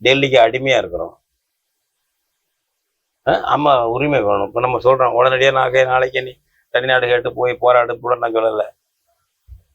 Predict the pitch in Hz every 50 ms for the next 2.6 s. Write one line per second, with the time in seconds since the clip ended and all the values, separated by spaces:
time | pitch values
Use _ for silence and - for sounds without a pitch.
0 | _ _ _ _ _ 123 147 156 147 127 120 123 120 - - 135 135 165 185 185
1 | - - 190 185 190 190 180 - 170 175 - 185 180 170 135 147 151 147 143 139
2 | 131 131 123 - 135 135 135 - - 135 123